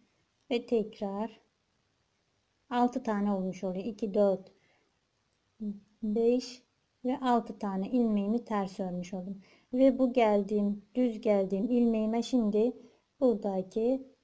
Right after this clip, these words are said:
tomurcuklarımızı yapacağız. İsterseniz bu şekilde şişinizle yapabilirsiniz. İsterseniz bu şekilde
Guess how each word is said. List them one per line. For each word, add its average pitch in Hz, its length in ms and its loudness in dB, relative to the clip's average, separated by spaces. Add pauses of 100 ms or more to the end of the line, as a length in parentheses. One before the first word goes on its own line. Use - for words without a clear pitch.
(200)
tomurcuklarımızı 202 960 -2
yapacağız. 190 540 -4 (360)
İsterseniz 269 800 2
bu 262 80 2
şekilde 233 680 -2 (300)
şişinizle 247 580 2
yapabilirsiniz. 196 840 -2 (180)
İsterseniz 240 880 -2 (520)
bu - 40 -20
şekilde 208 840 2